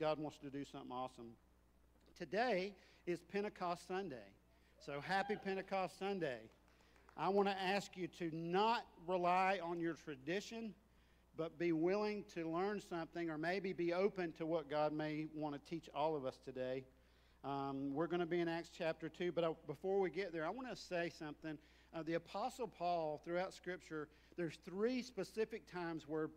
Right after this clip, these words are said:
the Apostle Paul tells us, "Don't be ignorant." Um, in, in our language, we would say, "Don't be stupid," okay? Don't be ignorant. And, and the first one is, uh,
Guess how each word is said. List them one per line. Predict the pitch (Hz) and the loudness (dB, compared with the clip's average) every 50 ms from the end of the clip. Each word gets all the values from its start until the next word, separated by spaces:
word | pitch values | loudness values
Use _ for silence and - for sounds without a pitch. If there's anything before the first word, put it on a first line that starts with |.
| - - - - | -12 -20 -14 -8
the | - 151 | -6 -6
Apostle | 147 - 185 175 175 165 - 180 | -4 0 0 2 2 0 -2 -8
Paul | - - 165 156 160 156 | -6 -2 0 0 0 0
tells | - - 175 170 180 180 160 156 | -2 -4 -2 -2 0 -2 -2 -4
us, | 143 139 139 - - - - - - _ _ - 139 120 | -4 -4 -4 -6 -8 -14 -20 -20 -20 _ _ -20 -16 -4
"Don't | - 175 185 208 220 220 - - 170 165 120 | 0 2 4 4 4 2 0 -4 -10 -10 0
be | - 190 190 190 185 185 - - | 4 4 6 6 4 2 -2 -4
ignorant." | 175 165 170 160 147 147 131 123 117 - - - - _ _ _ _ _ _ | -4 -2 -2 -2 -4 -6 -6 -8 -10 -14 -18 -20 -20 _ _ _ _ _ _
Um, | 156 156 147 147 151 - - | -4 -4 -2 -2 -4 -4 -4
in, | 170 170 170 | -4 -4 -4
in | 160 - 165 160 160 | -4 -4 -4 -2 -2
our | 165 170 175 180 190 180 170 156 | 0 2 2 2 2 2 0 0
language, | 165 175 185 175 170 170 - | 0 0 2 2 0 0 0
we | 151 175 175 | 0 0 0
would | 160 - | 0 0
say, | - 170 165 160 135 123 | -2 -2 -2 -2 0 0
"Don't | 180 190 202 190 | 2 2 2 2
be | 190 180 | 0 -2
stupid," | - - - 196 180 170 - 131 104 92 - - _ _ - | -4 -2 0 0 0 0 0 -4 -10 -12 -16 -20 _ _ -18
okay? | - - - 151 151 151 - - - - - - - - | -12 -6 -4 -2 -2 -2 -4 -10 -18 -20 -20 -20 -8 -2
Don't | 170 170 202 214 - | 0 2 2 2 0
be | 208 226 214 185 | -2 -4 -2 0
ignorant. | 196 190 202 170 160 151 135 - - | 2 2 2 4 2 0 -2 -2 -4
And, | 160 156 156 - | -6 -6 -6 -4
and | 175 156 160 156 | -4 -2 -2 -2
the | 151 143 | -2 -2
first | - - 214 233 220 - | 0 4 4 4 4 4
one | 220 208 185 | 2 2 4
is, | 185 175 165 151 | 4 4 2 0
uh, | - 180 160 156 156 | 0 0 2 2 2